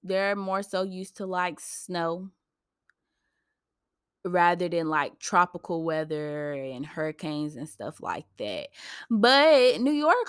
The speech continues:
also went through Hurricane Sandy, if I'm not mistaken, where they had a lot of really bad flooding. So you would,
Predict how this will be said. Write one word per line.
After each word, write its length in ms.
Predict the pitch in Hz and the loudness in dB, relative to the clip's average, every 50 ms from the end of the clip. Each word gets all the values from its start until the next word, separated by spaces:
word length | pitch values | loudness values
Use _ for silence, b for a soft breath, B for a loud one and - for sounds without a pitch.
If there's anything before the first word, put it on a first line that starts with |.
| - | 8
also 380 | - 254 294 311 - 285 254 247 | 10 10 10 8 4 -2 -2 -2
went 280 | 240 233 220 196 - | -2 -4 -6 -6 -6
through 320 | - 247 247 240 240 240 233 | -6 -4 -2 0 0 -2 -2
Hurricane 520 | - 262 247 247 247 - 247 220 208 202 | -2 -4 -6 -6 -6 -6 -6 -6 -6 -6
Sandy, 840 | 202 - - - 208 220 233 240 240 240 240 240 240 240 233 226 - | -6 -6 -6 -6 -6 -6 -6 -6 -6 -6 -6 -6 -6 -6 -6 -6 -6
if 140 | 220 226 - | -6 -4 0
I'm 440 | 226 220 220 214 214 196 202 208 214 | 0 0 0 0 -2 -4 -6 -4 0
not 200 | 214 220 220 - | 0 0 0 0
mistaken, 560 | 208 226 214 - 208 214 226 220 220 214 208 | -4 -6 -6 -4 -2 -2 -2 -2 -4 -2 0
where 140 | 208 202 196 | 0 0 2
they 140 | 196 196 | 2 0
had 180 | 208 202 196 196 | 2 2 2 2
a 80 | 196 190 | 2 2
lot 240 | 190 185 185 185 | 2 2 2 2
of 160 | 185 180 180 175 165 156 160 | 2 -2 -4 -6 -10 -12 -8
really 260 | 175 180 190 190 185 | -6 -4 -2 -2 -4
bad 360 | 175 165 175 175 175 175 180 180 | -2 -2 0 0 0 0 -2 -4
flooding. 500 | - - 175 170 175 175 175 175 175 175 | -8 -6 -4 -2 -2 -2 -2 -4 -6 -8
So 420 | - - 175 175 175 175 175 170 | -6 -4 -2 0 2 2 0 0
you 140 | 170 196 254 | -2 -2 -2
would, 200 | 330 381 359 277 | 0 0 0 -2